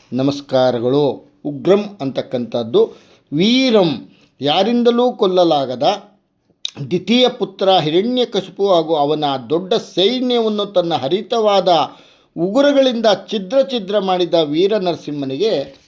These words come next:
ನಮಸ್ಕಾರಗಳು. ನೋಡಿ, ಉಗ್ರಂ ಆಯ್ತು, ವೀರಂ ಆಯ್ತು. ಈಗ ಮಹಾವಿಷ್ಣು ನೋಡಿ,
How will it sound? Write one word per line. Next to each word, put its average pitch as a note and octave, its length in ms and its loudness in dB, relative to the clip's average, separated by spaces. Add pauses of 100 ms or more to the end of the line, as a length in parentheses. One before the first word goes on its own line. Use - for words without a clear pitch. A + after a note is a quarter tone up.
(100)
ನಮಸ್ಕಾರಗಳು. C3+ 960 -4
ನೋಡಿ, C#3 520 -4
ಉಗ್ರಂ D#3 520 2
ಆಯ್ತು, C3+ 520 0 (180)
ವೀರಂ A3+ 500 2
ಆಯ್ತು. B2 460 -4 (300)
ಈಗ B3 260 0 (500)
ಮಹಾವಿಷ್ಣು F3 960 0 (720)
ನೋಡಿ, F#3+ 540 -4